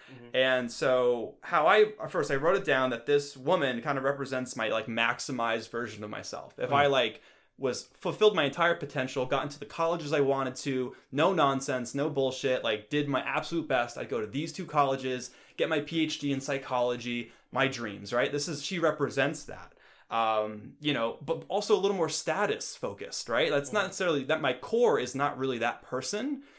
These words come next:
Speaker 2: because I wasn't, I didn't turn out to be that person.
Speaker 3: Yeah.
Speaker 2: But if I was more status focused and more no nonsense and more,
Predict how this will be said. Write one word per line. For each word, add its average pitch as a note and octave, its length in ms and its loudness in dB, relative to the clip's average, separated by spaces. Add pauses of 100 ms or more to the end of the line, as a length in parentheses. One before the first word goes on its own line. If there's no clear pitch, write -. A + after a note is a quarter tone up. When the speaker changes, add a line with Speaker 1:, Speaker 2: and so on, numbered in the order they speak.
(100)
Speaker 2:
because D3 240 2
I D3+ 80 6
wasn't, D#3+ 300 4
I C#3+ 40 0
didn't D#3+ 160 -2
turn D3+ 140 -2
out D3 160 -2
to C#3 60 -8
be D3 160 -2
that C#3 200 -4
person. G#2+ 480 -6
Speaker 3:
Yeah. A#2+ 200 2
Speaker 2:
But C#3+ 80 2
if C#3 80 -2
I D3+ 100 4
was C#3+ 160 0
more D3 140 0
status E3+ 440 2
focused C#3+ 500 2
and B2 100 -8
more C3 280 0
no B2+ 160 -2
nonsense B2 600 -2
and A#2+ 120 -8
more, A2+ 280 -4